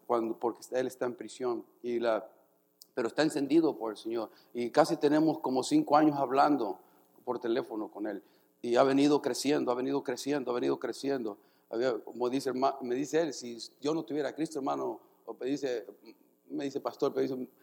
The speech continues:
yo le digo que me diga Marcos, pero le digo, me, me dice, "Pastor", me dice, este, "yo no, yo no, ah, no estuviera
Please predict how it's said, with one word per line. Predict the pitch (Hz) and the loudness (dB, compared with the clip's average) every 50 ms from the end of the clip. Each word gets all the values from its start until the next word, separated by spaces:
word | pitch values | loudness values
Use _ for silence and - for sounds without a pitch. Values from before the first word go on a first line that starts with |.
| _ _ - | _ _ -4
yo | 135 139 | 0 2
le | |
digo | 139 139 | 2 2
que | 127 131 | 2 2
me | 135 | 2
diga | 139 131 127 | 4 4 6
Marcos, | 139 135 143 143 139 - 131 - | 8 8 8 8 8 4 0 2
pero | - 123 123 | 4 4 4
le | 120 123 | 4 4
digo, | 135 135 131 117 | 4 4 2 2
me, | 120 113 113 101 - - - _ _ _ | 2 0 0 -2 -4 -8 -18 _ _ _
me | - 135 | 2 4
dice, | 156 147 139 | 4 4 4
"Pastor", | 135 131 - - 160 165 170 160 | 2 0 2 4 6 6 6 6
me | 156 | 4
dice, | 147 139 - 143 135 | 4 4 6 6 4
este, | 131 - - - 143 135 131 113 - - - - - - 117 | 4 4 4 6 6 6 6 6 2 -4 -14 -20 -20 -20 -4
"yo | 113 131 151 156 151 | 4 6 8 8 8
no, | 151 147 139 135 123 - - 131 | 8 8 6 6 4 2 0 0
yo | 131 143 147 | 2 4 6
no, | 151 151 147 147 139 139 131 123 117 110 101 98 - - - _ _ _ _ _ _ _ _ _ _ _ _ _ _ _ _ _ | 8 8 8 8 6 6 6 6 4 2 0 -4 -8 -14 -20 _ _ _ _ _ _ _ _ _ _ _ _ _ _ _ _ _
ah, | 110 113 110 110 110 107 107 104 104 101 90 - - - - _ _ - - _ - | 0 2 4 4 6 4 4 2 2 0 -4 -6 -10 -16 -20 _ _ -20 -20 _ -16
no | 117 - 131 135 143 | -10 -4 -2 -2 -2
estuviera | - - 147 147 151 147 143 135 127 117 117 - - - - | 0 2 4 6 8 8 10 10 10 10 8 6 2 -6 -12